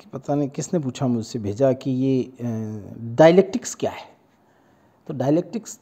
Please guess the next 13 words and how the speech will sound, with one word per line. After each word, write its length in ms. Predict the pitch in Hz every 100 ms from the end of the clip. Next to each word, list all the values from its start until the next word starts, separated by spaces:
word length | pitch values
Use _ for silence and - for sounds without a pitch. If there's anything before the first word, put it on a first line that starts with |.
| -
द्वंद्वात्मकता 880 | 117 120 135 139 165 170 - - -
ही 120 | 160
है 320 | 85 82 78 _ _ _ _ _ _ _ _ _ _ _ _ _ _
और 220 | 110 - _
इसका 360 | 147 - 156 -
मैंने 260 | 135 143 135
पहले 280 | 131 127 143
वीडियो 280 | 139 139
बताया 340 | 131 131 139 151
है, 240 | 170 120
वो 140 | 117 117
वीडियो 320 | 113 107 110
आप 260 | 107 98